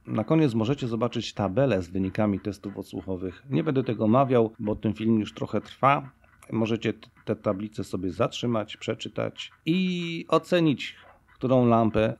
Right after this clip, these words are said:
z aktualnej produkcji, czy też może N O S, założyć do swojego wzmacniacza. Też przetłumaczyłem wybrane testy i recenzje lamp,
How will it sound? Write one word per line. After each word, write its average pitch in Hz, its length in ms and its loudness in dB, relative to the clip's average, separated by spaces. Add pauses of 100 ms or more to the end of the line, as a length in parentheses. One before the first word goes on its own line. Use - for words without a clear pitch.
z 123 100 2
aktualnej 113 440 4
produkcji, 104 480 -4
czy 113 120 -14
też 107 180 -10
może 87 240 -8
N 98 160 -2
O 92 200 -6
S, - 380 -8
założyć 123 480 -4
do 113 120 -8
swojego 107 340 -4
wzmacniacza. 107 640 -2 (220)
Też - 420 0 (120)
przetłumaczyłem 127 1000 0 (280)
wybrane 113 760 2 (260)
testy 123 440 -4
i 107 140 -2
recenzje 127 580 -2
lamp, 208 280 0